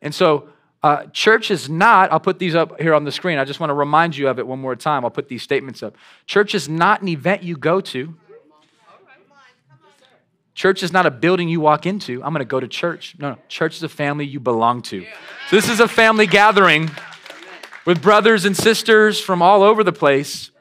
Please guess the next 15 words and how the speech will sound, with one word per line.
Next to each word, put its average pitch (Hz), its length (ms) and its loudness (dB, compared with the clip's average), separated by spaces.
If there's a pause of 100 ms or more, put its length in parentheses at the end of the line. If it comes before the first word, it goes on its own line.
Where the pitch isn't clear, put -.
(480)
backgrounds, 196 580 2
cultures, 208 580 0
colors, 208 520 2
ethnicities, 190 720 -2
walks 202 420 2
of 160 140 -2
life, 208 560 2 (760)
coming 226 380 0
together 190 480 2
in 175 180 -2
this 180 200 -2
space - 720 -2
where 143 160 0
there's 139 220 -2
grace 151 640 0